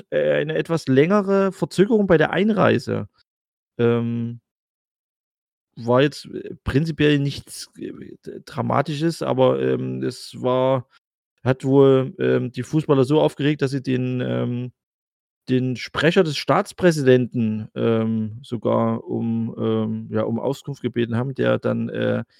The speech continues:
einen Mangel an Respekt und, ähm, was war noch so, so inakzeptabel, lauter solche Wörter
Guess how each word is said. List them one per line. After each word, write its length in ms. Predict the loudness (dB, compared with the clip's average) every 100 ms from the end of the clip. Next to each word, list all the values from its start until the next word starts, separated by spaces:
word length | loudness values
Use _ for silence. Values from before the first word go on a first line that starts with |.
| _ _ _ -4
einen 420 | 0 0 0 -2
Mangel 400 | 0 2 2 2
an 140 | 0 -4
Respekt 640 | -6 -8 -4 -6 -6 -20
und, 460 | -6 -4 -4 -6 -4
ähm, 520 | -2 -2 -6 -10 -14
was 240 | -12 -12 -10
war 100 | -8
noch 140 | -8
so, 200 | -6 -6
so 120 | -4 -6
inakzeptabel, 760 | -6 -8 -4 -6 -2 -2 2
lauter 200 | 2 2
solche 300 | 0 -2 -2
Wörter 320 | -2 2 0